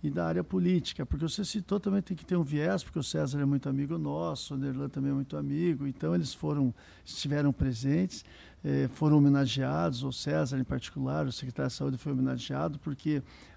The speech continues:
através da caneta dele nós fizemos,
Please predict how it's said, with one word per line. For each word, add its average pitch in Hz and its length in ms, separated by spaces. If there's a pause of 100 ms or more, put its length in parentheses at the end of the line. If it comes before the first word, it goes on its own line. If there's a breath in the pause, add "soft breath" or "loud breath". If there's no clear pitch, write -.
através 147 520
da 147 80
caneta 139 480
dele 135 480 (320 loud breath)
nós 139 200
fizemos, 147 680